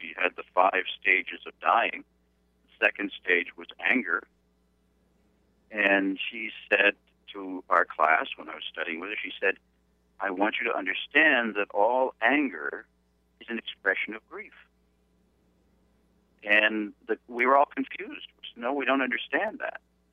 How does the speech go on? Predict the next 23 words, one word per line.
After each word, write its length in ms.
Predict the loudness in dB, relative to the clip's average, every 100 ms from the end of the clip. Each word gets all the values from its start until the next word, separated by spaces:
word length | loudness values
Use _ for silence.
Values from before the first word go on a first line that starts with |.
| -14
And, 420 | -12 -8 -8 -10 _ -18
you 80 | -8
know, 240 | -6 -6 -8
somebody 220 | -12 -14 -14
said, 80 | -14
"Well, 140 | -12
you 80 | -6
mean 160 | -4 0
the 140 | 4 4
anger 400 | 4 4 2 2 _ _ _ _ -20
that 80 | -8
someone 260 | -4 -2 -4 -6
feels 360 | -2 0 0 -4
if 100 | -8 -8
someone 200 | -8 -8
they 80 | -4
love 220 | -2 -2 2
dies 580 | 6 6 4 2 -2 -8 -14
or 320 | -8 -6 -6
if 80 | -8 _
they 100 | -20
get 160 | -14 -10
a 140 | -10